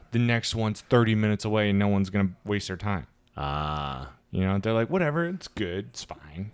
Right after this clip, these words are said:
Speaker 2: It's good enough.
Speaker 1: It's good enough, it's fine enough, you know?
Speaker 2: Building a city, that's kinda, this is where we're at. It's
Speaker 1: Yeah.
Speaker 2: like that middle point. We're not
Speaker 1: We're in a really uncomfortable spot.
Speaker 2: we're not thriving as a
Speaker 1: We're
Speaker 2: city,
Speaker 1: not
Speaker 2: not even
Speaker 1: super
Speaker 2: before this whole
Speaker 1: thriving.
Speaker 2: deal. It's like, it's
Speaker 1: But
Speaker 2: a
Speaker 1: it's
Speaker 2: very
Speaker 1: expensive
Speaker 2: small
Speaker 1: to
Speaker 2: time
Speaker 1: be
Speaker 2: thing.
Speaker 1: here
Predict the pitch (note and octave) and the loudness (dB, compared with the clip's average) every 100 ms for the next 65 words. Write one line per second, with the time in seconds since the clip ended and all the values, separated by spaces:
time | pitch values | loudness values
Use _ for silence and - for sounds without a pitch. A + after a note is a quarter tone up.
0 | - - A2+ F#2 F2 E2 D2 - - - | -16 2 2 2 -2 -4 -6 -10 -14 0
1 | G3+ C#3+ F#2+ F2+ A2 - - F2+ F#2+ G#2 | 4 4 2 -2 -6 -10 -6 -4 0 0
2 | E2+ D2+ G2 - - - - A2+ A2 A2+ | -2 -2 -6 -10 -20 -18 -10 -6 -6 -4
3 | - G3 A3 F3 - B2+ E2 F2+ - - | 4 4 6 6 8 8 8 6 6 6
4 | C3 B2 A#2 A2+ F#2 F#2+ G2+ A2+ A2+ G#2 | 8 10 10 8 4 4 6 6 6 8
5 | G#2+ G#2 G2+ F#2+ F2+ F#2 F#2 D#2+ - - | 10 10 8 6 4 6 6 4 0 -6
6 | F2 A#2 A#2 F#2 G2+ F#2 G#2 F#2 - E2+ | 0 4 6 6 4 6 6 6 2 0
7 | G2 G#2 G2+ F2 - - A2+ B2+ F3 D3+ | 2 4 4 2 -4 -6 2 8 8 8
8 | C3+ B2+ A#2 B2+ B2 A#2+ A#2+ G#2+ G2+ - | 8 8 6 0 0 -2 -4 -6 -6 -4
9 | G#2+ F#2+ - - - A#2 B2 - A2+ B2 | -2 -2 -6 -16 2 4 6 8 12 12
10 | F3 C#3 B2 A#2 G#2+ G2 G2+ G#2+ G2+ A2+ | 12 12 12 10 6 6 6 8 8 10
11 | C3 D#3 B2+ G#2+ G#2 C#3 C#3 A2+ A2 G#2+ | 12 12 12 10 8 10 12 12 10 8
12 | G2 F#2+ F#2 A2 G#2+ - A2 A#2 A2+ D3 | 8 6 6 4 2 6 6 6 6 6
13 | C3+ E2 G#2+ G2 F#2 C3+ G#2 F#2 - D2+ | 6 8 8 8 6 4 6 6 4 0
14 | F2+ A#2+ A#2+ | 0 0 0